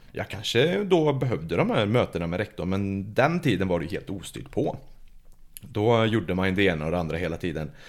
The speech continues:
Men sen med tiden lär man sig att, eh, hitta något du gillar. Alltså hittar du någonting du fan tycker om som är något bra.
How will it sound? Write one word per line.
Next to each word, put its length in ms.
Men 180
sen 180
med 120
tiden 260
lär 160
man 160
sig 200
att, 240
eh, 240
hitta 380
något 180
du 100
gillar. 680
Alltså 240
hittar 340
du 80
någonting 360
du 360
fan 400
tycker 240
om 140
som 280
är 140
något 200
bra. 640